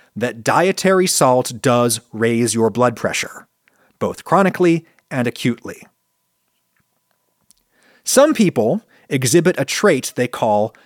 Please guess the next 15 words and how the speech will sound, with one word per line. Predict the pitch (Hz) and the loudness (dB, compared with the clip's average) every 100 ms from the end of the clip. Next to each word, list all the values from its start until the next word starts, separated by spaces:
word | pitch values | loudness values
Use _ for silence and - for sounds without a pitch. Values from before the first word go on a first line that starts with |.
| _ - | _ -6
salt-sensitive | - - 156 165 - - 175 165 - 110 87 - | -2 2 0 0 -4 0 0 0 -2 -4 -6 -4
hypertension. | 135 110 110 - 110 - - - - _ _ _ _ _ _ _ - | -4 -2 -4 -2 -4 -2 -8 -12 -20 _ _ _ _ _ _ _ -10
Salt-sensitive | - 143 143 - - 143 135 92 90 - | -2 0 0 0 2 2 0 -4 -6 -14
high | - 107 98 | -4 -2 -2
blood | 98 90 | -2 -6
pressure. | - - - - - - - - 101 | -6 -8 -8 -12 -20 -20 -20 -18 -2
Lots | 131 170 - | 2 2 2
of | 151 | 0
evidence | 131 123 120 - | 0 0 0 -2
that | 113 | -2
this | 113 120 | -2 -2
is | 104 | -4
a | |
genetic | 101 117 101 110 131 - | -2 -2 0 0 0 -4
trait. | - 139 151 208 - | -4 0 0 0 -8